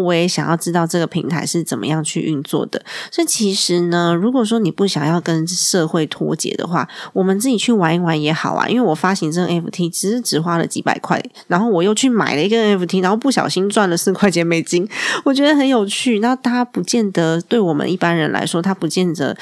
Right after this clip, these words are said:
有炒作获利的价值。因为我们真的要弄出一个值得收藏的作品，其实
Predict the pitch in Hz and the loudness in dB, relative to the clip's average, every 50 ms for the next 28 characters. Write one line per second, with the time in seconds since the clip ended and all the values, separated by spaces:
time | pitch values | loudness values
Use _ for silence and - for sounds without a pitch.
0 | - - - - 170 175 - 185 160 147 - 175 180 175 190 185 175 170 170 165 | -14 -10 -4 -2 0 0 0 0 -2 0 0 0 0 0 0 0 0 0 0 -2
1 | 170 147 - - 165 151 127 127 - - - - - - - - _ _ _ _ | -2 -4 -2 -2 -2 -2 -2 -2 -4 -4 -4 -4 -2 -4 -6 -8 _ _ _ _
2 | _ - - 254 262 233 190 165 160 151 185 202 202 208 190 170 170 180 180 196 | _ -2 0 2 4 4 4 4 2 2 2 2 2 2 4 4 4 2 2 2
3 | 196 175 170 - - 190 175 160 - 156 147 - - - 151 143 165 156 147 147 | 2 0 0 0 0 0 0 0 0 -2 -4 -4 -4 -4 -2 0 0 0 0 0
4 | 170 - - - 180 175 196 202 - - - - 95 214 - - - - - 110 | -2 -2 0 0 2 2 0 -2 -4 -6 -6 -4 -4 -4 -6 -4 -2 0 0 0
5 | - - - - - - - - 165 156 - - 175 175 196 | -2 -4 -8 -8 -6 -6 -4 -2 -2 -2 0 0 0 0 -2